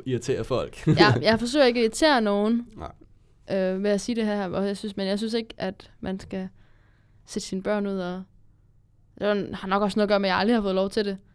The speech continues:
Speaker 1: <laughs> Okay, så det er, det er sådan en, øh, det er sådan en, en helt barndomsting, der sådan, der sætter
Speaker 2: Ja,
Speaker 1: sig
Speaker 2: ja.
Speaker 1: fast, at,
Speaker 2: Altså,
Speaker 1: øh,
Speaker 2: jeg har
Speaker 1: du fik
Speaker 2: altid
Speaker 1: ikke lov, nu skal heller
Speaker 2: Jeg har
Speaker 1: ingen børn
Speaker 2: altid,
Speaker 1: få lov.
Speaker 2: <laughs> jeg har altid været,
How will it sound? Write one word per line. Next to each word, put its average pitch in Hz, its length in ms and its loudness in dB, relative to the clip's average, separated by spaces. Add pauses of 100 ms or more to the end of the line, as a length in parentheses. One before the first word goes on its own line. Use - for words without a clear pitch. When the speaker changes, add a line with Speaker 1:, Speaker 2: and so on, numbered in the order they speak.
(300)
Speaker 1:
<laughs> 101 720 8 (400)
Okay, 123 300 -2
så 123 100 -4
det 123 240 2
er, 113 200 4
det 120 140 0
er 117 40 0
sådan 127 140 -2
en, 120 180 2
øh, 113 140 0
det 104 140 -6
er 110 40 -6
sådan 113 200 -2
en, 110 100 -4
en 107 100 -2
helt 123 200 -2
barndomsting, 127 640 -4
der 101 80 -4
sådan, 110 260 -6 (280)
der 113 80 -4
sætter 110 280 0
Speaker 2:
Ja, 269 80 4
Speaker 1:
sig 247 100 4
Speaker 2:
ja. 220 40 2
Speaker 1:
fast, 220 160 -2
at, 226 180 -6
Speaker 2:
Altså, 226 160 0
Speaker 1:
øh, 208 40 2
Speaker 2:
jeg 190 80 4
har 196 120 2
Speaker 1:
du 180 60 4
fik - 100 2
Speaker 2:
altid 143 100 0
Speaker 1:
ikke 123 120 -2
lov, 113 200 0
nu 120 60 -2
skal 127 180 -4
heller 123 240 2 (360)
Speaker 2:
Jeg 214 140 2
har 170 100 2
Speaker 1:
ingen 262 140 6 (100)
børn 202 60 10
Speaker 2:
altid, 185 60 4
Speaker 1:
få 170 80 -4
lov. 165 160 -6 (120)
Speaker 2:
<laughs> - 160 -16
jeg - 80 -4
har 202 60 -2
altid 269 180 -2
været, 196 220 0